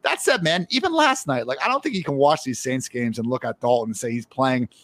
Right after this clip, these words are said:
at a low enough level to get benched, especially when considering, like, he just got Jarvis Landry back. I love Chris Olave, but not exactly an offense overflowing with viable pass catchers. I mean, my God, if we have to keep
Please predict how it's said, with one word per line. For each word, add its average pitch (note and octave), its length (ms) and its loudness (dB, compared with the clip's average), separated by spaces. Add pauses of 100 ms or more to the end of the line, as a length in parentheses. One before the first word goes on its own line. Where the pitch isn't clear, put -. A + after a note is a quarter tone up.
at B2+ 80 0
a A2+ 40 2
low B2 240 4
enough A#2 240 -2
level A#2 260 -2
to A2 100 -14
get G#2 220 -10
benched, C3 340 -2 (180)
especially G3+ 640 2
when C#3+ 180 -2
considering, C#3+ 640 2
like, C3+ 240 4 (200)
he G3+ 100 0
just A3+ 240 0
got G3 180 4
Jarvis D3+ 360 2
Landry C3+ 320 0
back. C#3+ 320 2
I C#3+ 100 2
love C3 300 2
Chris C#3+ 180 2
Olave, B2 540 2
but B2 340 -4
not D4+ 220 0
exactly F3+ 460 0
an B2+ 80 0
offense C3+ 460 2 (280)
overflowing C#3+ 640 4
with A2+ 160 0
viable A#2+ 340 4
pass C3 320 0
catchers. G2+ 380 -6
I A#2 80 0
mean, A2 180 -2
my D3 140 2
God, A#2+ 320 0
if - 100 -20
we D3+ 140 -4
have C#3+ 220 0
to A#2 180 -4 (880)
keep F3+ 240 0